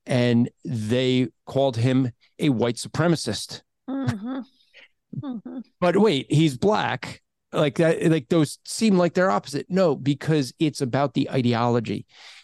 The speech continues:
Speaker 1: It's not about the favoritism shown to a group of people based on the color of their skin.
Speaker 2: Mm-hmm.
Speaker 1: Or be more proper,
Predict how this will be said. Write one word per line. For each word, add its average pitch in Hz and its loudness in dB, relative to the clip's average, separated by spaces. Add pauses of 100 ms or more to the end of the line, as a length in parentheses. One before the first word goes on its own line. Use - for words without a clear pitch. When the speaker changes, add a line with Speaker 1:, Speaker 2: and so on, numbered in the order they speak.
(120)
Speaker 1:
It's 139 0
not 135 2
about 120 0 (600)
the 104 0
favoritism 139 2
shown 127 0 (280)
to 175 2
a 165 2
group 127 0
of 104 -6
people - -4 (800)
based 127 0
on 117 2
the 110 2
color 110 0
of 92 -2
their 101 -2
skin. 104 -4 (240)
Speaker 2:
Mm-hmm. 220 -10 (540)
Speaker 1:
Or 110 0 (800)
be 117 4
more 104 4
proper, 123 0